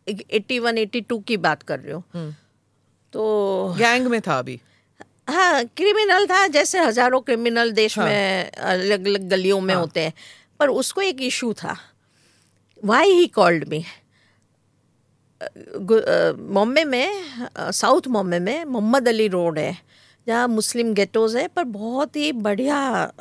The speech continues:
Speaker 1: एरिया है, मोहम्मद
Speaker 2: हम्म।
Speaker 1: अली रोड। High in culture, in society, social
Speaker 2: हम्म।
Speaker 1: मिलू बहुत अच्छा है। वहाँ पे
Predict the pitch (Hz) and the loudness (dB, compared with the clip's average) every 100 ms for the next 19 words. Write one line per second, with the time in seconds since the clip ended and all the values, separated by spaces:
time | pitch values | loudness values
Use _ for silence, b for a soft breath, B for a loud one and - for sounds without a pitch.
0 | - 180 165 170 151 170 147 160 170 175 | -8 -4 0 0 0 -2 -6 -4 -2 0
1 | 170 170 165 156 151 156 B B B - | 2 0 0 -2 -2 -4 B B B -6
2 | 202 214 226 214 208 202 185 170 170 202 | 0 2 4 2 0 0 0 0 -2 -2
3 | 180 180 175 180 175 175 180 - 175 170 | 0 2 0 0 -2 -4 -4 -2 0 -2
4 | - - - 196 - 214 190 180 170 165 | -6 -6 -2 -2 -2 0 0 0 -2 -6
5 | B 165 165 147 - 185 185 180 185 180 | B -8 -6 -8 -6 -2 0 0 -2 -4
6 | 190 240 285 180 156 - 147 151 147 175 | -6 -2 0 0 -2 -4 -4 -4 -6 -4
7 | 185 196 196 - 202 | -4 -2 -2 0 0